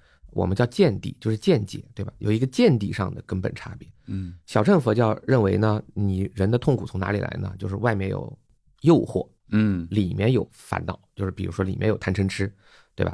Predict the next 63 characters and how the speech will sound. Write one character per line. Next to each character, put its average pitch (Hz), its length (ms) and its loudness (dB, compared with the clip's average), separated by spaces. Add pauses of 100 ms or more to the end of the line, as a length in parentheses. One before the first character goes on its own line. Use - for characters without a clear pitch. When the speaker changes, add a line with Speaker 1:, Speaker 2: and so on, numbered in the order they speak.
Speaker 1:
它 - 120 -2
叫 90 100 0
三 113 240 2
毒。 90 180 -8 (420)
外 175 140 6
面 139 120 6
的 131 80 4
诱 156 160 4
惑， 110 420 2
里 98 160 -4
面 95 100 2
的 120 80 6
三 160 240 4
毒 95 300 -4
碰 147 180 4
上 139 140 4
一 139 80 2
起， - 300 -10 (220)
你 95 140 -4
就 90 140 -2
痛 95 180 0
苦 - 180 -8
了。 - 80 -16 (520)
所 - 180 2
以 175 80 6
小 98 200 0
乘 190 160 4
的 110 80 4
修 123 120 2
行 110 160 0
方 113 160 0
法 104 160 -4
呢， 101 160 -8 (120)
就 107 100 -4
是 92 240 -4 (280)
有 104 120 2
两 98 220 2
个。 - 120 -12 (220)
第 113 220 2
一 113 40 4
个 95 180 0
就 95 120 -4
是 95 180 -2 (100)
外 131 180 4
面 92 280 -2
隔 107 240 4
绝 90 360 -4 (680)
诱 107 160 4
惑， - 260 0 (220)
Speaker 2:
嗯。 101 300 -4
Speaker 1:
对 101 100 -2
吧？ - 160 -4 (240)
我 - 120 -6
们 98 100 0
叫 113 120 4
它 120 100 0
割 220 240 2
裂 220 240 4
的 85 100 0
修 98 220 2
法， - 240 -6
就 107 140 -4
是 101 80 -2